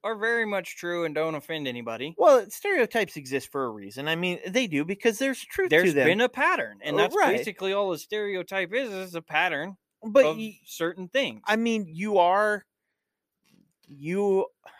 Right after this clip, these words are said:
Speaker 2: you are the choices you make, and you are very much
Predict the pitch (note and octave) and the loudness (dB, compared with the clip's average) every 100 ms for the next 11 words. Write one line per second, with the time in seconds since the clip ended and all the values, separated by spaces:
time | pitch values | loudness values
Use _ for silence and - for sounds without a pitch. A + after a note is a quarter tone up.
0 | - - A#2+ B2 A#2+ C#3+ C3+ A#2 C#3+ E3 | -20 -20 -10 -2 2 2 0 -8 -4 -4
1 | - G3 G3+ E3 A2+ A2+ _ _ _ _ | -4 -10 -8 -8 -8 -12 _ _ _ _
2 | _ _ D#3 D3 A#2+ _ C3+ C3+ C#3+ D3 | _ _ -8 -8 -14 _ -10 -2 0 0
3 | B2 A#2+ D3 C3+ A#2+ B2+ - - | 0 -2 -2 -2 -4 -4 -8 -12